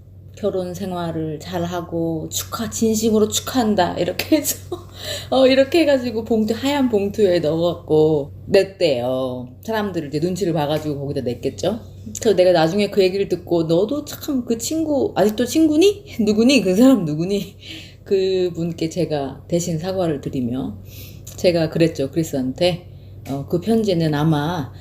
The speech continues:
네 편지를 그 받았던, 어, 그 축의금을 받은 그 사람이 읽었을 수도 있다. 신랑한테까지 전달이 안 됐을 수도 있다. 돈을 내라." 파란 걸로. 이젠 노란 거지만 그땐 파란 거.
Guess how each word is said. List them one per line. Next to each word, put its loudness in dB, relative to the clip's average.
네 0
편지를 0
그 -2
받았던, 2
어, -2
그 -4
축의금을 2
받은 4
그 -6
사람이 -2
읽었을 0
수도 -4
있다. -6
신랑한테까지 2
전달이 -2
안 4
됐을 2
수도 -8
있다. -4
돈을 2
내라." 0
파란 4
걸로. 2
이젠 0
노란 0
거지만 -10
그땐 -10
파란 -12
거. -12